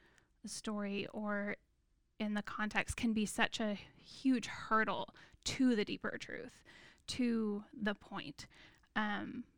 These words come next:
that I, I know, um,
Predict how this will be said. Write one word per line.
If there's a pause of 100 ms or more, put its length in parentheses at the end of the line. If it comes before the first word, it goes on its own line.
(240)
that (760)
I,
I
know,
um,